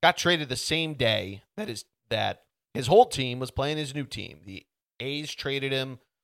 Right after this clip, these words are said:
to the, <laughs> to the Padres, and he started against the, the A's with his A's glove still on, which is pretty funny to see. Yu Darvish has struggled out of the gate. Part of, again, the reason why I said that they've been just okay.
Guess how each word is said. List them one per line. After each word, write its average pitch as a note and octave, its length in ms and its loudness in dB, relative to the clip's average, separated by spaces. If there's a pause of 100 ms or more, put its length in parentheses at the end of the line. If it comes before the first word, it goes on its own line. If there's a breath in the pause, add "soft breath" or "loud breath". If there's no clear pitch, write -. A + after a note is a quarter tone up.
(420)
to F3 180 -6
the, E3 60 -2
<laughs> D3+ 460 -4
to F#3 220 -4
the D#3 140 -2
Padres, B2 760 -2 (440)
and E3 100 2
he F3 60 -4
started D#3+ 440 4
against C3+ 340 -4
the, C#3 200 -4
the C3+ 300 -6
A's C3+ 340 0
with D3 360 -2 (160)
his C3+ 240 -10
A's D3 280 -4
glove B2+ 420 -4
still C3 320 -2
on, G#2+ 280 -6
which F#2 160 -16
is G2 80 -16
pretty G#2 180 -10
funny G2 240 -8
to G2+ 80 -12
see. G#2 320 -6 (480 soft breath)
Yu G3 100 2
Darvish F3+ 440 8
has C3 160 -4
struggled D3+ 640 2 (100)
out B2+ 160 0
of B2 60 -6
the A#2 80 -8
gate. C3 380 -2 (240)
Part G2+ 160 -6
of, G2+ 80 -16
again, G2 260 -8
the F#2 80 -14
reason G2+ 240 -12
why F#2+ 120 -8
I F#2+ 40 -6
said F#2+ 180 -10
that - 120 -18 (100)
they've F#2+ 180 -10
been F2 320 -12
just F#2+ 220 -12
okay. D3+ 420 0